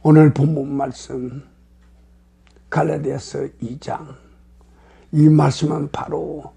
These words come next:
우리 인생의 목적을, 그리고 우리 삶의 참 뜻이 무언가를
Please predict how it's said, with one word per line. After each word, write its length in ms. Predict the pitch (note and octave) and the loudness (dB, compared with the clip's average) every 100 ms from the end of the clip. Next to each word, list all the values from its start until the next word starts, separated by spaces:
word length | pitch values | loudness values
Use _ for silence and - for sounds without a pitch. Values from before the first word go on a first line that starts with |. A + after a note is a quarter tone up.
| - | -10
우리 200 | C3 C3 | -8 -6
인생의 480 | C3+ C3+ C3 C#3 C3+ | -4 -4 -6 -10 -8
목적을, 720 | C3 C3 B2 _ - C3+ B2+ - _ _ _ _ - | -8 -8 -10 _ -14 -12 -12 -16 _ _ _ _ -16
그리고 300 | - C3+ C3+ | -8 -6 -4
우리 340 | C#3 C#3 B2 G#2+ - - | -2 -2 -4 -10 -18 -20
삶의 1160 | - - - - - - - D#3+ F#3 - A3 - _ _ - | -10 -4 -2 -2 -2 -2 -2 -2 -4 -6 -8 -10 _ _ -14
참 460 | - - A3 G3+ - | -6 -2 0 0 0
뜻이 400 | - - - G#3+ | 2 2 2 -2
무언가를 760 | E3 D#3+ - A#2+ A#2+ A#2+ A#2 | -4 -8 -10 -12 -14 -16 -18